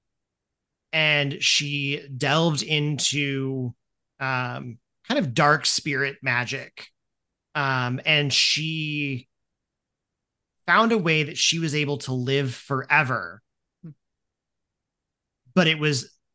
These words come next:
Speaker 1: what she didn't realize when she was you know, doing everything, is that it was live forever in a mirror universe or in a mirror dimension,
Speaker 2: Mm.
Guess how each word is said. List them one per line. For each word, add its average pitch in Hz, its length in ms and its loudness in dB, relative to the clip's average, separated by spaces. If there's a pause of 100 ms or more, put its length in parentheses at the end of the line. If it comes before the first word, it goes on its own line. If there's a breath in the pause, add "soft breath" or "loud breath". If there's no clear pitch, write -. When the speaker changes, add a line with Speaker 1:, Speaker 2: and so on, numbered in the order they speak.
Speaker 1:
what 185 200 2
she 170 160 4
didn't 170 340 4
realize 147 460 2
when 139 140 -4
she 131 680 -4 (360)
was 127 840 -2 (500)
you 135 60 -2
know, 123 120 -2
doing 147 360 2
everything, 127 520 -2
is 135 200 -2
that 131 260 0 (380 soft breath)
it 170 100 -2
was 151 180 2
live 185 280 4
forever 156 640 2 (380)
in 180 120 2
a 156 80 2
mirror 151 480 2
universe 135 960 -4 (320)
or 151 80 -2
in 139 100 0
a 147 40 2
mirror 160 320 4
dimension, 143 680 -2 (120)
Speaker 2:
Mm. 147 140 -16